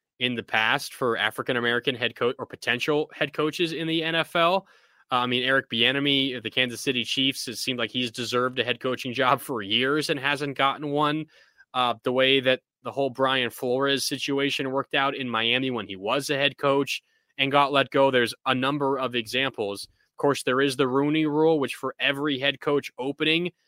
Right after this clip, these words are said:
you have to interview and consider at least one coach of color. Uh, DeMeco Ryans, of course, is an African-American man, so he is a way for teams to,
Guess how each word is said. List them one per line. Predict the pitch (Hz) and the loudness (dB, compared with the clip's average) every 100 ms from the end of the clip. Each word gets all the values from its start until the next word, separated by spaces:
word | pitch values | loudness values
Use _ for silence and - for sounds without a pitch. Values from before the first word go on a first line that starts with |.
| _ _ _ | _ _ _
you | 120 | -4
have | 135 139 | -2 -2
to | - 139 135 | 0 0 0
interview | 135 139 135 135 | -2 -2 0 0
and | 135 131 | -2 -2
consider | 131 117 - 139 139 | -4 -6 -2 2 4
at | 127 120 | 2 2
least | 131 123 127 | -2 -2 -6
one | 110 117 127 135 147 156 - _ _ | -4 2 6 6 4 -2 -8 _ _
coach | - 139 139 - | -2 0 0 -2
of | 135 127 | -2 -2
color. | - 123 139 156 190 196 _ _ _ _ | -2 -2 0 0 -4 -8 _ _ _ _
Uh, | 131 127 123 120 120 - | 2 4 4 2 -4 -8
DeMeco | 123 135 139 | -2 0 2
Ryans, | 131 127 139 127 | 4 4 2 -2
of | 113 | -2
course, | 135 131 - | 2 2 0
is | 131 127 | -4 -2
an | 131 | 2
African-American | 131 127 127 135 127 131 127 127 | 2 0 -2 -2 0 -2 -2 -4
man, | 123 135 | -2 -4
so | 131 120 | -2 -4
he | 101 - 143 143 143 139 - | -4 -4 -2 2 2 0 -4
is | 135 120 107 - | -4 -4 -6 -4
a | 123 | 0
way | 123 127 135 | 4 4 2
for | - 123 | -4 -6
teams | - 131 131 147 156 - | -4 -2 -2 -2 -6 -6
to, | 139 127 117 | -4 -2 -4